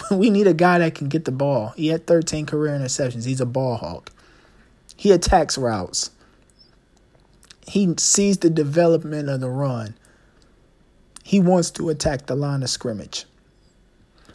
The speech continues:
He has a possibility, depending on his camp, to be a starter. Do I see him being a starter this season? No. But I do see him f-, special teams.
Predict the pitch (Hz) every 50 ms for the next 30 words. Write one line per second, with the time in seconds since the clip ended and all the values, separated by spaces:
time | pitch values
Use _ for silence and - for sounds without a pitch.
0 | _ _ _ _ _ _ _ - - 185 226 311 302 359 370 330 262 - - 254
1 | 262 262 - 220 190 175 190 214 208 196 185 175 160 156 147 139 - 190 190 185
2 | 180 170 170 170 170 170 165 - - - - 180 180 180 160 - - 151 139 135
3 | 143 143 135 120 - - - 147 143 139 127 110 92 - - - - _ _ _
4 | _ _ _ _ _ _ _ _ _ _ _ _ _ _ _ _ _ _ _ _
5 | _ _ _ _ _ _ _ - - - 220 165 170 175 175 151 143 151 - -
6 | - 208 220 220 233 247 233 214 233 240 233 226 214 - - 254 240 233 233 240
7 | 226 233 233 - - 277 247 240 233 233 226 214 196 175 143 123 123 131 143 160
8 | - _ _ _ _ _ _ _ _ _ _ _ _ _ _ _ _ _ _ _
9 | _ _ _ _ _ _ _ _ _ _ _ _ _ _ _ _ _ _ _ _
10 | - _ _ _ _ - 180 165 185 196 185 175 165 170 208 220 208 - - -
11 | 202 196 185 190 185 180 170 170 170 - - _ _ _ _ _ _ _ _ _
12 | _ _ _ _ _ _ _ _ _ _ _ _ _ _ _ _ _ _ _ _
13 | _ _ _ _ _ _ _ _ _ _ _ _ - _ _ _ _ _ - -
14 | - - - - - - - - 139 139 - - 151 139 - - 156 156 160 208
15 | 240 - - - -